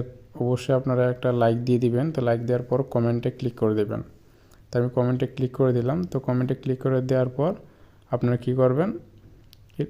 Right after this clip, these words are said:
রিপ্লাই যে অপশনটা দেখতে পাচ্ছেন উপরে, অবশ্যই রিপ্লাইতে ক্লিক করে দেবেন এবং রিপ্লাইতে ক্লিক করে দেওয়ার পর আপনারা এখানে ফলো রাখবেন, যে এখানে রিপ্লাই সেন্ড একটা অপশন পেয়ে যাবেন। তো রিপ্লাই সেন্ড অপশনটা দেখলে তারপর টাচ করে দেবেন। তো আমি রিপ্লাইতে ক্লিক করে দিলাম এবং দেখতে পাচ্ছেন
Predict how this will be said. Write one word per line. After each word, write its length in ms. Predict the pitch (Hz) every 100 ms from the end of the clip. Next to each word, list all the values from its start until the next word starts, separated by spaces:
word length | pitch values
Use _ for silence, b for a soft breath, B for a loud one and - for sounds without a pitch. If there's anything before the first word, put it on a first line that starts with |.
| - 131
রিপ্লাই 280 | 131 135 123
যে 40 | 127
অপশনটা 260 | 123 135 123
দেখতে 160 | 127 127
পাচ্ছেন 320 | 127 123 123 123
উপরে, 260 | 120 120 151 208 147
অবশ্যই 300 | 123 127 127 127
রিপ্লাইতে 340 | 135 139 123 123
ক্লিক 160 | 131 123
করে 120 | 135 123
দেবেন 160 | 123 156 143
এবং 80 | 127 127
রিপ্লাইতে 360 | 127 135 123 123
ক্লিক 160 | 131 127
করে 120 | 135 135
দেওয়ার 180 | 131 135 131
পর 100 | 127 120
আপনারা 180 | 123 123
এখানে 220 | 123 127 135 B B B B -
ফলো 220 | 127 127 127
রাখবেন, 300 | 127 123 139 143
যে 60 | 127
এখানে 220 | 123 127 131 127
রিপ্লাই 320 | 127 127 123 120 -
সেন্ড 180 | 123 123
একটা 120 | 123 123
অপশন 180 | 120 127 120
পেয়ে 140 | 117 117
যাবেন। 200 | 117 151 170
তো 60 | 123 127
রিপ্লাই 260 | 127 117 117
সেন্ড 140 | 127 127
অপশনটা 260 | 123 131 127
দেখলে 180 | 123 147 156 -
তারপর 240 | 120 123 -
টাচ 160 | 110 107 -
করে 160 | 113 107
দেবেন। 200 | 107 110 - b b b b b
তো 60 | -
আমি 100 | 123 127
রিপ্লাইতে 300 | 139 131 131 -
ক্লিক 160 | 123 -
করে 120 | 127 123
দিলাম 220 | 127 170 202 131
এবং 120 | 123 123
দেখতে 180 | 123 131
পাচ্ছেন 440 | 127 131 127 139